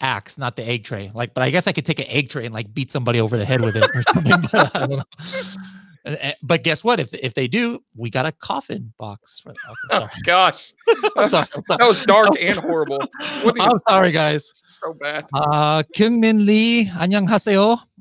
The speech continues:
Speaker 1: All right, if we wanna sell a Paw Patrol related merchandise, can I do this or do you need permission? Yes, you need permission. You need to be licensed. And actually, you know, check out Paul Miller. Uh, just find him on, on, on Facebook and also on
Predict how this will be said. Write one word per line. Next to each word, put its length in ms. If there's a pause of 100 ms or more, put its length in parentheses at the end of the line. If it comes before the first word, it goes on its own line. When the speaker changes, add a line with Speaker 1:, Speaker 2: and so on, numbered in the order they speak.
(120)
Speaker 1:
All 100
right, 180
if 100
we 80
wanna 220
sell 200
a 40
Paw 260
Patrol 320
related 300
merchandise, 420
can 100
I 40
do 100
this 120
or 100
do 80
you 160
need 220
permission? 380
Yes, 280 (260)
you 100
need 180
permission. 600 (120)
You 80
need 160
to 60
be 100
licensed. 640
And 140
actually, 360
you 80
know, 140
check 260
out 220
Paul 200
Miller. 360 (500)
Uh, 420 (340)
just 640
find 200
him 100
on, 220
on, 240
on 260
Facebook 580
and 140
also 500
on 460